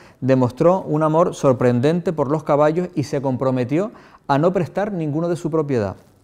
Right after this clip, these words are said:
Los detalles de ambos documentos, fechados en mil setecientos diez,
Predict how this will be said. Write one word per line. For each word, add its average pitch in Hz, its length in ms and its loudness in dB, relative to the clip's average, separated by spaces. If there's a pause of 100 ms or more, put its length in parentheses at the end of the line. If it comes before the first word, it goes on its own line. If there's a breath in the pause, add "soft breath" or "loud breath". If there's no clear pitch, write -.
(500 soft breath)
Los 135 180 4
detalles 170 380 2
de 185 60 2
ambos 165 200 -2
documentos, 170 640 0
fechados 139 500 0
en 117 140 0
mil 175 100 2
setecientos 147 680 -6
diez, 175 240 -2